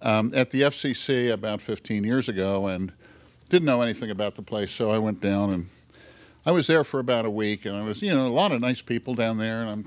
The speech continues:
talking to them, really getting along with everybody. And, um,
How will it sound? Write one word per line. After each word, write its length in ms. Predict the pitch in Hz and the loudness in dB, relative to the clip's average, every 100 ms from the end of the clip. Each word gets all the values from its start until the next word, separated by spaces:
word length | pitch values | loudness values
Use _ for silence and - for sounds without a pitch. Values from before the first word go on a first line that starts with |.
| - | -12
talking 340 | 104 98 110 | -8 -8 -6
to 60 | 104 | -6
them, 160 | 101 | -4
really 200 | 101 131 | 0 0
getting 220 | 104 107 98 | 0 -2 -2
along 260 | 101 110 | -2 0
with 120 | 104 | 0
everybody. 340 | 101 95 101 104 - - - - - | -2 -2 -4 -4 -10 -20 -20 -20 -18
And, 440 | - 127 120 120 117 | -2 0 2 0 2
um, 380 | 113 117 107 | 2 0 -4